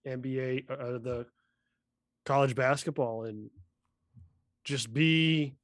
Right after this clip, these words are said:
a figurehead that can be reliable and dependable. And sometimes that's, that's, that's just enough, and that's what the s-,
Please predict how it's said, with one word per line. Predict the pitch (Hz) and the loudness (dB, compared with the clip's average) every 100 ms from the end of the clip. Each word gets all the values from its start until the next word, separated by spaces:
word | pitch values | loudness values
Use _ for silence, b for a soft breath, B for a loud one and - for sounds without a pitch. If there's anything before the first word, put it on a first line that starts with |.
| _ _ _ _ _ 143 | _ _ _ _ _ -8
a | 127 | -6
figurehead | 175 185 208 190 190 180 | 0 2 4 6 6 4
that | 160 - | -2 -6
can | 156 | -10
be | 143 143 | -6 -8
reliable | 107 120 127 143 143 139 135 | -8 -8 0 2 2 2 0
and | 120 | -2
dependable. | 113 - 135 135 131 127 123 139 | -8 -4 -2 -2 -2 -2 -4 -6
And | 120 113 113 113 _ _ _ _ _ _ _ _ _ _ _ _ _ _ _ _ _ _ _ | -12 -12 -14 -16 _ _ _ _ _ _ _ _ _ _ _ _ _ _ _ _ _ _ _
sometimes | - 175 180 190 185 165 | -4 -2 2 4 4 4
that's, | 156 - - | 0 -2 -10
that's, | 139 - - _ - | -10 -10 -18 _ -2
that's | 151 156 - | -2 -2 -6
just | 160 147 | -6 -2
enough, | 151 139 135 135 | -2 2 0 -2
and | 135 | -8
that's | 123 123 | -8 -8
what | 135 113 | -10 -8
the | |
s-, | 120 | -12